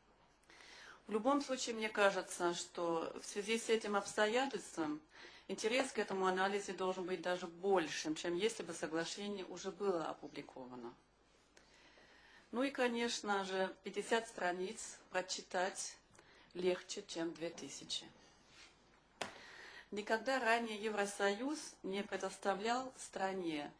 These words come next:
не имеющего до сих пор статуса кандидата на вступление в Европейский Союз, такой масштабной перспективы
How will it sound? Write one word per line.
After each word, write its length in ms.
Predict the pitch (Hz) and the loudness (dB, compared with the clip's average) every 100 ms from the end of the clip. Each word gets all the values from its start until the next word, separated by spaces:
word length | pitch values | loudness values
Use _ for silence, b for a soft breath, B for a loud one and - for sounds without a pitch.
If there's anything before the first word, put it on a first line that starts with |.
| B B B B - | B B B B -4
не 220 | 190 226 | 0 2
имеющего 640 | 220 196 160 160 - 160 | 4 4 4 2 -2 -2
до 100 | 160 | -2
сих 240 | 165 175 - | -2 -4 -2
пор 180 | 165 156 | -2 -2
статуса 540 | - 156 156 - 147 | 2 2 2 -4 -6
кандидата 600 | - 156 165 165 165 165 | -4 -4 -4 -2 -2 -2
на 140 | 160 151 | -6 -6
вступление 720 | - 170 - 170 160 156 156 - | -8 -12 -8 -6 -4 -4 -8 -10
в 20 | |
Европейский 600 | 165 165 170 160 - 160 | -4 -4 -2 -6 -8 -10
Союз, 580 | - 160 160 214 285 - B B B B | -8 -8 -6 -8 -10 -14 B B B B
такой 400 | - 170 214 277 | -2 0 2 2
масштабной 760 | 240 170 - - 185 208 220 226 | 4 4 4 4 4 4 0 -2
перспективы 960 | 175 185 - 160 - - 202 214 214 | -4 -6 -4 -4 -4 -6 -4 0 -2